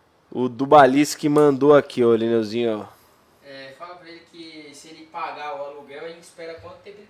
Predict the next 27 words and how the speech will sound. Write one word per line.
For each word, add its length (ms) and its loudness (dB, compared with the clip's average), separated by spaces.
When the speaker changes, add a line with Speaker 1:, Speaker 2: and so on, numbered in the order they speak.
Speaker 2:
quiser. 200 -20
Speaker 1:
Ele 300 -10
escutou 360 2
aí? 220 4
Se 160 -6
você, 680 -2
por 120 2
obséquio, 680 2
depositar 760 0
aí 100 2
a 60 6
bagatela 640 4
do 120 -4
nosso 360 -2
aluguel, 540 2
que 120 -12
tá 260 4
mais 220 0
ou 80 -2
menos 420 -4
em 140 -4
aproximadamente 1040 -2
Speaker 2:
Oito 260 2
mil 140 0
reais 240 2
por 140 -8
mês? 360 -6